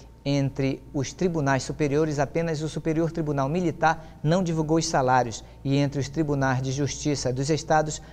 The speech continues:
apenas dezessete dos vinte e sete haviam obedecido ao prazo.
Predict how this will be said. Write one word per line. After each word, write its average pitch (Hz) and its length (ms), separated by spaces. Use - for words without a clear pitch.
apenas 143 480
dezessete 143 680
dos 131 220
vinte 170 200
e - 20
sete 170 340
haviam 143 340
obedecido 147 720
ao 151 100
prazo. 131 520